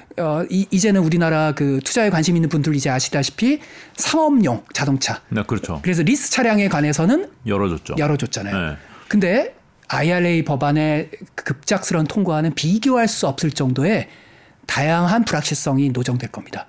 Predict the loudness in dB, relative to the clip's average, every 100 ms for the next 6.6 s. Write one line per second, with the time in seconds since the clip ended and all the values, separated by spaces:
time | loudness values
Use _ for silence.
0 | -6 -2 0 2 2 0 -4 -10 -18 -20
1 | -20 -10 -4 -2 0 0 -2 -2 -4 -2
2 | 0 0 0 -2 -2 0 2 2 0 0
3 | 0 0 0 0 -2 -4 -6 0 0 2
4 | 2 2 2 0 -2 0 0 0 -2 -6
5 | -6 -10 -10 -12 -4 -4 -2 -2 0 0
6 | 2 4 4 4 2